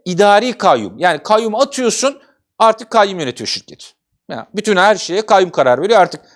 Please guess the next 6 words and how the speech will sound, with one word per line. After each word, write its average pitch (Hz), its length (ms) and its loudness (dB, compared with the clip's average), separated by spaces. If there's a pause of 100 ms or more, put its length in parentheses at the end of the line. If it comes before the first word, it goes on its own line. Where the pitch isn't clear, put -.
şirketin 180 420 -6
sahibi, 147 800 2 (460)
işte - 280 -6
yöneticileri 160 540 0
falan 220 220 0
yok. 180 300 -2